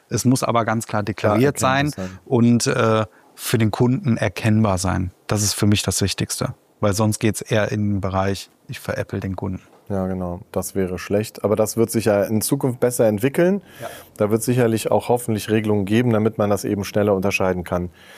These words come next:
Speaker 2: Ähm, dann am Ende vielleicht jetzt noch mal die Frage, was ist so, ähm,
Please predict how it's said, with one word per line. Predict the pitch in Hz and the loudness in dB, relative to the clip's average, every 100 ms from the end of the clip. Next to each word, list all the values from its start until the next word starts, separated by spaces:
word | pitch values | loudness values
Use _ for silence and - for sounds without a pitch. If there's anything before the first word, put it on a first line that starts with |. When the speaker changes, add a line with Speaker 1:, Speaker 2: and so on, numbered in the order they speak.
| - - _ - | -20 -20 _ -2
Speaker 2:
Ähm, | 120 127 127 127 131 131 - | 0 2 2 0 0 -4 -4
dann | 113 151 | 0 2
am | 160 131 | 0 2
Ende | 131 170 190 196 | 2 4 4 2
vielleicht | - 143 135 135 135 | 0 0 2 2 0
jetzt | 139 - | -4 0
noch | 135 135 | 0 2
mal | 131 | 2
die | 117 101 | 0 -4
Frage, | - 110 120 135 156 175 - _ _ _ | 0 2 2 4 4 2 -4 _ _ _
was | 98 117 156 - | -4 0 0 0
ist | 151 131 - | -2 0 2
so, | 123 123 131 - _ _ _ _ - | 4 4 2 -4 _ _ _ _ 0
ähm, | 117 113 110 113 131 | 2 2 0 -2 -6